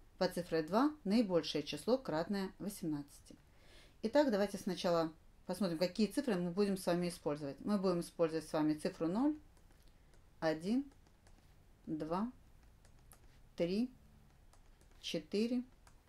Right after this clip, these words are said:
пять, шесть, семь, восемь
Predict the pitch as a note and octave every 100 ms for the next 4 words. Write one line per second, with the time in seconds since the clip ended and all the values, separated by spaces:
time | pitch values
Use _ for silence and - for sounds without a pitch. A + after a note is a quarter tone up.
0 | - - - - - - - - - -
1 | - E3+ G3 B3 - - - - - -
2 | - - - - - - - - - F3+
3 | E3 - - - - - - - - -
4 | - - - - - - F#3 E3 D3+ -
5 | - - - - - - - - - -
6 | - - E3 E3 F3+ G#3+ -